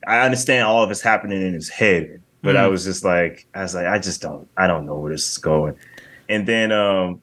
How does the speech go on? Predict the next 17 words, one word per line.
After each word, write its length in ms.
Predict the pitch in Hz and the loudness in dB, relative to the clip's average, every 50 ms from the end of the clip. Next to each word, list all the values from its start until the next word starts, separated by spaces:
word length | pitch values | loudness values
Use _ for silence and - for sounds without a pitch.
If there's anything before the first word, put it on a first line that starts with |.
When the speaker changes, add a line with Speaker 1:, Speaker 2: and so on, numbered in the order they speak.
| _ _ | _ _
Speaker 1:
in 140 | - 135 147 | -2 0 0
the 200 | 147 139 131 131 | 2 2 2 2
end, 360 | 127 120 110 104 104 113 113 - _ _ | 2 2 2 0 0 -4 -8 -14 _ _
when, 200 | - 101 104 101 | -8 -6 -6 -4
you 120 | 101 104 101 | -4 -2 0
know, 300 | 95 92 87 87 87 - | 2 2 2 2 0 0
um, 480 | 73 87 87 85 85 82 82 82 - | 0 0 0 0 -2 -2 -4 -6 -6
you 80 | - 95 | -4 -2
know, 140 | 95 90 82 | -2 0 0
Alva 360 | - 87 92 98 98 90 92 | 2 2 2 4 2 2 0
tells 340 | 90 - - 101 92 90 85 - | -4 -2 0 2 2 2 2 0
her 80 | 92 | -4
brother 540 | 85 76 90 95 95 92 95 90 87 85 - _ _ _ _ _ _ | -4 -2 0 0 2 2 2 0 -2 -4 -6 _ _ _ _ _ _
Emilio 520 | - 87 90 95 104 107 101 98 95 95 87 | -8 -4 -2 0 2 2 4 4 4 4 2
what 220 | 85 87 90 90 | 2 0 -2 -2
happened, 520 | 85 90 98 110 110 107 - 87 80 80 - _ _ _ _ _ _ _ _ _ _ - | 0 0 2 2 2 0 -2 -6 -8 -8 -10 _ _ _ _ _ _ _ _ _ _ -4
um, 840 | - 87 90 90 87 85 85 85 85 85 85 85 82 80 82 80 | -2 0 2 2 2 2 0 0 -2 -4 -4 -6 -8 -10 -12 -14